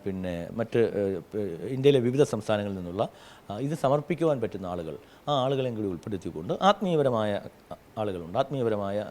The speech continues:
ഇത്, ഇത് ആത്മീയപരം, കാരണം ഇത് ക്ഷേത്രമാണ്. അപ്പോൾ ക്ഷേത്രത്തിൻ്റെ തനിമ നിലനിർത്തുന്നതിന് വേണ്ടിയിട്ടുള്ള, ആ, ആത്മീയ ഉപദേശങ്ങൾ നൽകുന്ന ആളുകളുണ്ടാവണം.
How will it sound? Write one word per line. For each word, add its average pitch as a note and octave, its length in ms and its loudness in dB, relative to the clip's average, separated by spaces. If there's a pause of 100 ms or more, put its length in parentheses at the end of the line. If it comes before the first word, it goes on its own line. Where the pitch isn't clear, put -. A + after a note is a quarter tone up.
(140)
ഇത്, C3+ 180 -4
ഇത് D3 180 0
ആത്മീയപരം, D#3+ 460 4
കാരണം D3+ 180 6
ഇത് E3 100 4
ക്ഷേത്രമാണ്. D#3+ 540 4 (240)
അപ്പോൾ - 120 4
ക്ഷേത്രത്തിൻ്റെ A#3 680 6 (100)
തനിമ G#3 220 8
നിലനിർത്തുന്നതിന് F3+ 520 4
വേണ്ടിയിട്ടുള്ള, D3 500 6 (260)
ആ, C3 60 4
ആത്മീയ C#3+ 500 6
ഉപദേശങ്ങൾ C3 480 4
നൽകുന്ന A2+ 280 4
ആളുകളുണ്ടാവണം. F#2 640 0